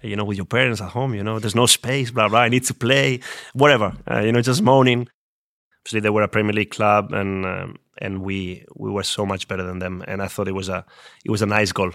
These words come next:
Uh, you know, one, one of those moments of inspiration, uh, sometimes happen during games, and, and, uh, and it was great, you know, to celebrate in front of the fans.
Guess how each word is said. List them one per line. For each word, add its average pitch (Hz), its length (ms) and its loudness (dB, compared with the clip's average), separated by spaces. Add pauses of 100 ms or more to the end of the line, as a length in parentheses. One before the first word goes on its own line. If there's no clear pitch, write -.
(140)
Uh, 104 120 -6
you 98 100 -4
know, 101 120 2
one, 104 280 2
one 107 160 2
of 104 100 0
those 104 160 2
moments 104 380 0
of 98 280 -6
inspiration, 104 800 -2
uh, 110 200 -4
sometimes 107 420 -2
happen 101 400 -2
during 107 280 -2
games, 104 280 -2
and, 95 220 -4
and, 95 240 -2
uh, 90 180 -6
and 95 140 -8
it 95 40 -6
was 92 160 -8
great, 104 600 -2
you 101 100 -8
know, 95 100 -4
to - 140 -8
celebrate 98 600 -4
in 98 80 -8
front 95 200 -6
of 92 40 -6
the 95 60 -6
fans. 95 540 -6